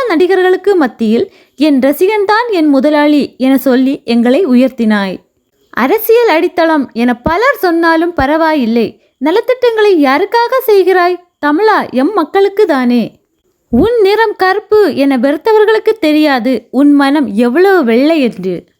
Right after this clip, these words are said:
பிரச்சனைகளை கண்டு அஞ்சி ஓடிய பலர் முன், "என் ரசிகர்கள் இருக்கிறார்கள், அவர்கள் என்னிடம் வெற்றியின் போது ஒட்டி கொண்டவர்கள் இல்லை,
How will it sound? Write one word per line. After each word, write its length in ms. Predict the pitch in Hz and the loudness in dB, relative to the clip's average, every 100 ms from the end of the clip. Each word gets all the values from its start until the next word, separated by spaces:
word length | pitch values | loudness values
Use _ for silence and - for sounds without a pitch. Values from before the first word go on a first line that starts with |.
| _ _ 285 | _ _ -2
பிரச்சனைகளை 680 | 311 453 494 494 494 466 | 0 0 0 2 2 0
கண்டு 360 | 427 392 381 - | 0 0 0 0
அஞ்சி 360 | 277 330 381 403 | -2 -2 2 2
ஓடிய 360 | 359 339 339 | 2 2 0
பலர் 400 | 339 311 320 440 | -2 -2 0 0
முன், 360 | 349 302 302 - _ - | 0 0 -2 -8 _ -4
"என் 240 | 269 466 | -2 -2
ரசிகர்கள் 600 | 466 359 370 453 453 453 | -2 -2 0 0 2 2
இருக்கிறார்கள், 840 | 381 339 - 302 262 262 233 - _ | 2 2 0 -2 0 -2 -4 -4 _
அவர்கள் 480 | 254 294 427 494 392 | -2 0 2 2 2
என்னிடம் 460 | 381 392 359 359 | 0 0 0 -2
வெற்றியின் 460 | 285 311 - 480 440 | -2 -2 0 0 2
போது 320 | 415 381 392 | 0 2 0
ஒட்டி 320 | 285 285 415 | 0 0 -2
கொண்டவர்கள் 480 | 415 370 349 339 294 | 0 0 0 0 0
இல்லை, 440 | 247 226 208 - | 0 -2 -4 -6